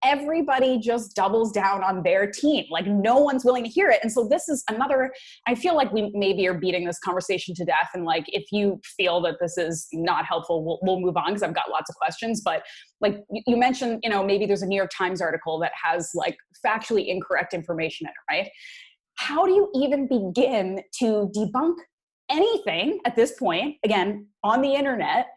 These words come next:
when there's, like you said, there's twenty-five studies that validate this guy's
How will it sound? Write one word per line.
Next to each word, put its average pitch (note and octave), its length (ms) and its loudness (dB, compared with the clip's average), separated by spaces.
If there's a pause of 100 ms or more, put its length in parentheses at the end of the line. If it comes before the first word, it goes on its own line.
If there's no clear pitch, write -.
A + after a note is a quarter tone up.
(160)
when F#3+ 500 2 (600)
there's, G#3 360 2 (220)
like A3 180 2
you C4 60 2
said, B3+ 240 0
there's F#3+ 200 -2
twenty-five A#3+ 840 2 (360)
studies G#3 640 2
that F#3+ 260 0
validate G3+ 400 2
this A#3+ 160 4
guy's G#3 260 0